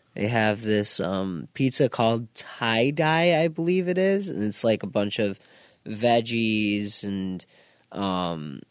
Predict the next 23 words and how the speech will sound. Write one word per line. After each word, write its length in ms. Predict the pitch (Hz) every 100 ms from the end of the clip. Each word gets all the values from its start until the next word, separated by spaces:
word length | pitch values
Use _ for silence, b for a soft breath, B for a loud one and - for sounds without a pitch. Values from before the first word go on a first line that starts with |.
| _
I 120 | - 147
think 440 | - 156 185 -
that 200 | 185 180
one 140 | 180
had 200 | 170 175
chicken 300 | 165 175 180 180
on 180 | 185 196
it. 120 | 190
I 80 | 110
can't 260 | - 117 78
remember, 480 | 101 92 92 98 95
but 240 | - 98
it 100 | 113
looked 400 | 101 120 127 - 113
like 260 | 101 -
a 60 | 95
little 320 | 95 95 90
tie-dye 760 | - 101 92 85 82 78 82 -
piece, 400 | - 78 - -
which 200 | 76 -
was 180 | - -
really 240 | 73 62
cool. 380 | - 50 50